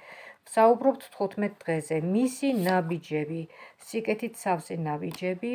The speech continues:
ვნახოთ, სიყვარულით სავსე ნაბიჯები. და როგორც ღვთის მადლი, თქვენთვის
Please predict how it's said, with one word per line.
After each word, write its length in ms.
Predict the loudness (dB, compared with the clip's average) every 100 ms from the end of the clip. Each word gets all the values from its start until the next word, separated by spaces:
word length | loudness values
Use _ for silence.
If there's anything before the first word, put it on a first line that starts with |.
| -2
ვნახოთ, 460 | -2 -4 -4 -8 -8
სიყვარულით 600 | -6 0 0 0 -4 -8
სავსე 340 | -8 -8 -10
ნაბიჯები. 720 | -8 -8 -8 -10 -8 -8 -6 -6 -8 -14 _ _ _ _ _ -20 -20 -20 -20 _ _ _ _ _ _ _ -20 -20 -20 -20 -20 _ _
და 160 | 2 4
როგორც 320 | 4 2 -2
ღვთის 400 | -6 -8 -6 -6 -4
მადლი, 540 | 0 2 0 -2 -4 -4 -10 -18 -18 -18 -20 -20 -20 -20 _ -8
თქვენთვის 680 | -2 6 8 8 4 0